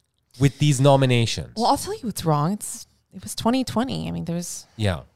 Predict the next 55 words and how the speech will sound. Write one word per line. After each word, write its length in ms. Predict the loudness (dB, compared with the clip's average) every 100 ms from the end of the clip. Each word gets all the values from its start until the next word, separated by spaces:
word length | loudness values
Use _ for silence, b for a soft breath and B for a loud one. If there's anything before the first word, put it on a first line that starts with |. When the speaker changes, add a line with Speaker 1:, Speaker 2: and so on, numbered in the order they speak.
| _ _
Speaker 2:
a 20 | -2
lot 160 | 0
of 60 | 2
films 260 | 2 2
in 100 | -2
production 420 | -4 -2 -4 -4 -6
that 100 | -4
were 80 |
supposed 420 | -4 -4 -6 -6 -10
to 60 |
be 300 | -8 -6 -4
Oscar 420 | -4 -4 -6 -8
contenders, 500 | -8 -8 -6 -4 -4
but 160 | -2 -2
ended 220 | -2 -2
up 80 | -2
not 280 | -2 -4 -6
being, 420 | -8 -6 -8 -10
and 200 | -10 -8
so 60 | -6
they 80 | -6
had 100 | -8
to 40 |
push 240 | -6 -6 -8
those 240 | -14 -18 _
films 300 | -12 -12 -12
back. 360 | -12 -14 -20 b b b b b b
And 120 | -2
so 80 | 2
I 80 | 2
think 240 | 2 -6 -14 b b
a 80 | 0
lot 240 | 2 2
of 60 | 2
these 180 | -4 -4
films 280 | -2 -2 0
are 40 | 0
actually, 840 | 0 -4 -10 -6 -4 -4 -6 -10 -6
like, 200 | -4 -4
independent, 800 | -6 -4 -4 -2 -2 -6 -10 -14 -10
I 60 |
would 140 | -6 -6
say, 220 | -6 -4
right? 260 | -2 -2 -4
For 140 | -10 0
Speaker 1:
Yeah, 160 | 2
Speaker 2:
majority 320 | 2 0 -4
Speaker 1:
yeah, 40 | -6
Speaker 2:
of 60 |
them 160 | -8 -4
Speaker 1:
yeah. 80 | -2
Speaker 2:
are. 280 | -2 -8 -14 b b b
So, 460 | -20 -10 -8 -6 -8 _ -14
um, 380 | -12 -10 -12 -16 _ -2
Speaker 1:
I, 140 | -2